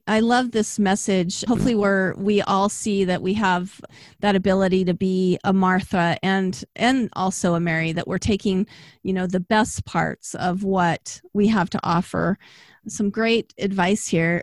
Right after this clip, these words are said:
Before we say goodbye, do you have any final parting words for our listeners? And then give us your contact information where we can find all of the things that we've talked about today.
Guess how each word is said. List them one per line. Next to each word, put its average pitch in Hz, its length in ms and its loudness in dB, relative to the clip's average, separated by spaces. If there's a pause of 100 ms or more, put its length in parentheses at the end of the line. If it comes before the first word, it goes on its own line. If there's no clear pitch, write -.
(120)
Before 233 320 0
we 349 120 2
say - 140 -2
goodbye, 208 300 0
do 247 100 -2
you 262 60 0
have 226 40 -2
any 220 220 -2
final 190 540 0
parting 226 440 0
words 175 300 -4
for 190 120 -4
our 175 60 0
listeners? 175 600 -2
And 226 160 -2
then 240 80 2
give 269 120 -2
us 262 140 -4
your 196 80 -2
contact 196 480 -2
information 180 640 -2
where 170 100 0
we 180 160 -2
can 202 160 0
find 185 400 0
all 196 300 2
of 185 160 -2
the 185 160 -2 (360)
things 208 180 0
that 180 120 -2
we've 190 160 -2
talked 180 280 -2
about 165 260 -4
today. 180 480 -2